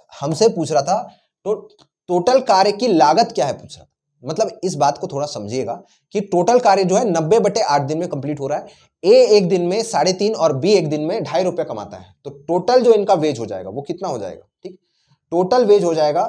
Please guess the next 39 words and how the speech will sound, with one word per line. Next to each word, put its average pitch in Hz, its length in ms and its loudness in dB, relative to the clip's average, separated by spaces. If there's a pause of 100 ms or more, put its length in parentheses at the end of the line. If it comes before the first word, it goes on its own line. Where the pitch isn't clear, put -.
(220)
कि 180 100 -4 (880)
वेज 214 240 6
जो 196 200 2
टोटल 190 420 4
देना 123 220 0
है 135 160 -10 (640)
वो 160 160 4
हो 190 80 6
जाएगा, 156 280 4
देखिए 131 340 -6 (180)
एक 202 220 2
दिन 208 140 0
में 226 120 0
इसको 175 340 -4
साढ़े 196 240 0
तीन 202 220 0
देना 202 160 -2
है, 226 100 -6
इसको - 240 -6
ढाई 120 180 -8
देना 92 200 -12
है, 98 60 -16
मतलब 123 280 -6
दोनों 175 240 2
मिलकर 202 300 2
जब 190 200 0
कार्य 175 200 2
कर 175 120 -2
रहे 185 80 -2
हैं 196 80 -4
तो 196 60 -2
ये 156 180 0
भी 202 400 2
नब्बे 156 340 0
बटा 190 220 2
आठ 175 240 2
दिन 190 200 -4
कार्य 180 240 -6
करेगा, 190 340 -2